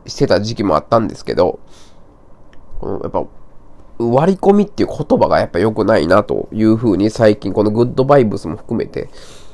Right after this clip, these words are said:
えー、思えてきました。まあ、そこの佐々木さんの本を読んで、まあ、佐々木さんって言ってもあの、佐々木翔吾さんなんですけど、まあ、あの、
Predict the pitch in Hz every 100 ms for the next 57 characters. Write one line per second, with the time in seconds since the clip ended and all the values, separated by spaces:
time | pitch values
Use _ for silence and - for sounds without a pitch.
0 | - - - - 123 123 62 - - 95
1 | 107 104 101 95 98 92 - 101 101 104
2 | - - - - - - - - - -
3 | - - - - - - - - - -
4 | - - - - - - - - - -
5 | - - - - - - - - - -
6 | - - - - - 127 113 117 107 110
7 | 107 - 107 110 123 104 78 62 60 95
8 | 95 87 - - - - - - - -
9 | - - - - - - - - - -
10 | - - 107 - 98 - 101 92 90 90
11 | 101 95 104 - 113 110 - - 67 76
12 | 60 90 - - 82 76 82 107 101 107
13 | 98